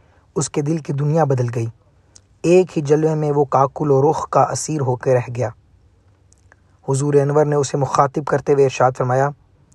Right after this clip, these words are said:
"तेरा पानी कम नहीं होगा, इन प्यासों पर अपनी मश्क का मुंह खोल दे, खुदा तुझे रोशन करे।"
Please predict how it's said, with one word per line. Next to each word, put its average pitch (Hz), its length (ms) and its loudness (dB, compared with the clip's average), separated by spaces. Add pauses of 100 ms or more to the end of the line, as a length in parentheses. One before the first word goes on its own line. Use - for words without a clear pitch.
(440)
"तेरा 147 200 6
पानी 143 320 0
कम 160 180 -2
नहीं 143 240 -2
होगा, 120 360 -4 (600)
इन 151 200 -2
प्यासों 127 440 -2
पर 139 140 -2
अपनी 139 320 -6
मश्क 135 400 -4
का 127 240 -2
मुंह 135 200 -4
खोल 113 280 -4
दे, 113 180 -8 (720)
खुदा 135 380 0
तुझे 127 260 -4
रोशन 117 400 -4
करे।" 110 280 -8